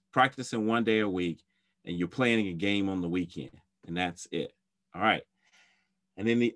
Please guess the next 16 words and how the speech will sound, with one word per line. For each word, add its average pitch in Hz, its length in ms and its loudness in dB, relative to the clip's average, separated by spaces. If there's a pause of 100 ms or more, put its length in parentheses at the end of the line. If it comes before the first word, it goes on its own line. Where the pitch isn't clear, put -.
(100)
other 180 420 4
big 107 400 2
category 107 560 0
is 101 80 -6
what 107 200 -2
we 131 280 6
call 92 460 -4
travel 123 580 2
soccer. - 460 -4 (1200)
Travel 185 600 4
soccer 165 580 0
is 101 300 -2
not 120 540 4
offered 117 560 0
by, 95 520 2
um, 85 580 -4